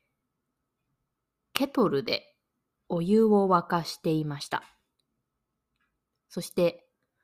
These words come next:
そのお湯を注ごうとして、こう間違えて手に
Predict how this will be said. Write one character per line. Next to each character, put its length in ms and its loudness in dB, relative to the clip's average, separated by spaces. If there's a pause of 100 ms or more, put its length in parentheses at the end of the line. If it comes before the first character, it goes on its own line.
(460)
そ 180 -8
の 400 -4 (840)
お 120 -6
湯 200 4
を 340 0 (920)
注 220 -10 (200)
ご 220 -2
う 100 -10
と 120 -10
し 100 -14
て、 340 -4 (4000)
こ 260 -18
う 60 -12
間 40 -6
違 320 -2
え 20 -2
て 360 -6 (680)
手 140 -2
に 340 0